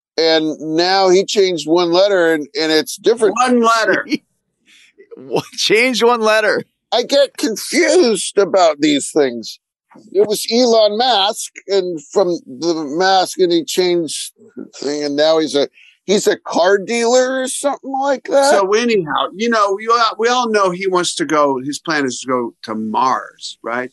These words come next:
Speaker 3: Right.
Speaker 2: He's, you know, he took that from us. That's 'cause we've been engineering a plan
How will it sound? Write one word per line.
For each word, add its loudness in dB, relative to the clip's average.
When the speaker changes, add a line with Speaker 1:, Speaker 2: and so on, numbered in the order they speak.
Speaker 3:
Right. -4
Speaker 2:
He's, -10
you -2
know, 2
he 0
took -6
that -4
from -2
us. -4
That's -8
'cause -8
we've -2
been 0
engineering -4
a -12
plan -8